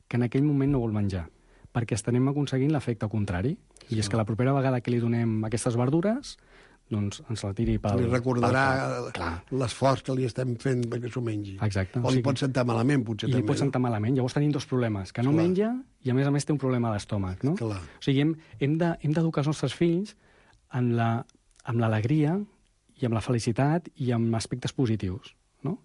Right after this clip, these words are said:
Speaker 1: I, per exemple, si un nen no vol menjar verdura, doncs perquè no, no li donem un, un xarop a base de, d'herbes, eh, que són riques en mina-, en minerals i en vitamines, com per exemple el Neopec Crecimiento, que és divertit, que li agradarà el sabor perquè sap a taronja.
Speaker 2: És bo, sí.
Speaker 1: Molt bo.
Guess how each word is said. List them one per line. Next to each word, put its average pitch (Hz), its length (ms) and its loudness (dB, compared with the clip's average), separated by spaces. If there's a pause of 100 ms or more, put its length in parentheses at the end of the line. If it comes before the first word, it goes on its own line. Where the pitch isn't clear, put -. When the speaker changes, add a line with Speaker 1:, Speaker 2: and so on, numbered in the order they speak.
(100)
Speaker 1:
I, 131 100 0
per 113 140 0
exemple, 117 320 0
si 147 100 -2
un 160 80 4
nen 160 160 2
no 143 80 2
vol 139 160 2
menjar 131 300 2
verdura, 160 400 0 (480)
doncs - 160 -2
perquè 127 220 -2
no, 175 140 2
no 180 180 2
li 196 100 2
donem 135 300 2
un, 107 180 0 (120)
un 123 120 0
xarop 113 420 0
a 123 120 -2
base 117 260 0
de, 107 120 2 (180)
d'herbes, 107 640 -2 (440)
eh, 113 380 0
que 110 100 -2
són 131 180 2
riques 123 260 0
en 113 80 0
mina-, 113 260 0
en 120 160 0
minerals 117 420 2
i 117 60 0
en 107 40 0
vitamines, 107 600 0 (180)
com 107 140 -2
per 110 100 2
exemple 120 260 2
el 117 100 2
Neopec 117 280 -2
Crecimiento, 117 520 0
que 110 100 -2
és 117 80 2
divertit, 107 480 -2 (320)
que 127 100 -2
li 123 140 2
agradarà 117 260 2
el 135 80 2
sabor 120 300 0
perquè 113 180 -2
sap 110 160 -2
a 104 60 0
taronja. 107 320 2
Speaker 2:
És 95 100 0
bo, 139 180 2
sí. 160 200 -2 (360)
Speaker 1:
Molt 131 260 2
bo. 107 120 -2